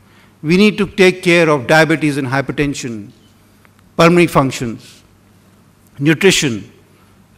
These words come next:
and then send the patient for surgery. We need to do it ourselves. Only when required, we should call in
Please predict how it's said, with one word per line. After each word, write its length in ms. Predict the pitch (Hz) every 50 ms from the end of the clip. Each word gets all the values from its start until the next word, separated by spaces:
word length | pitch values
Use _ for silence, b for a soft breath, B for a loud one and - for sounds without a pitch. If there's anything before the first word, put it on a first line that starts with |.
| -
and 220 | - 147 147 151 147
then 480 | 175 180 180 165 143 123 123 - - - -
send 280 | - - 139 135 135
the 60 | 139
patient 400 | - - 139 127 - - 123 113
for 80 | - 120
surgery. 460 | - - 127 113 101 104 101 107 104 - - _ _ _ _ _ _ _ _ _ b b b b b b b b b b b b _ _ _ _ _ _ _ _ _ _ _ _ -
We 160 | 147 170 208
need 60 | 214 190
to 80 | 196
do 160 | 170 196 196
it 140 | 190 180 165
ourselves. 800 | 160 147 143 - - - 151 139 120 110 110 - - - - - - -
Only 380 | 139 147 156 151 147 143 143 139 147 - - - 120 110
when 280 | 151 170 185 180 160
required, 560 | 135 135 131 - 139 131 131 127 127 127 113 120
we 60 | 127
should 220 | - - 117 -
call 220 | - 131 127 123 123
in 260 | 123 120 123 123 123